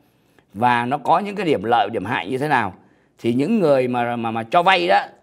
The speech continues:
thì họ muốn, nghĩa là tăng cái số tiền mà cho thuê nhà từ năm tới bảy, từ năm phần trăm lên bảy phần trăm, nhưng mà California bây giờ chỉ cho tăng năm phần trăm thôi.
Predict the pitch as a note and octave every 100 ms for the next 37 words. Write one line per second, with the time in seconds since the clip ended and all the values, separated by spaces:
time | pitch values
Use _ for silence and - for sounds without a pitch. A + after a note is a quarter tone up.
0 | - A2+ A2 E2+ - _ _ - B2 G3
1 | C4 D#4+ - - E3 C3+ A2 - _ _
2 | _ _ _ _ - F#3+ F#3 E3 - -
3 | D#3 E3+ G#3 A#3 B3 _ _ - - -
4 | - F3+ G#3 C4+ G#3 C#3+ A#2+ A2+ A2+ C3
5 | C3+ C3 A2+ G#2 A#2+ - _ _ _ _
6 | _ _ _ _ _ - B2 A#2 A#2+ C#3+
7 | D3 D3+ G2 E2 B2+ B2 C#3+ B2+ A#2 C3+
8 | C3 A2 E2+ A2+ B2 B2+ A2+ C3+ B2+ B2+
9 | B2 A#2+ G2+ - - B2+ - B2 C3+ C#3+
10 | B2+ B2+ A#2+ A#2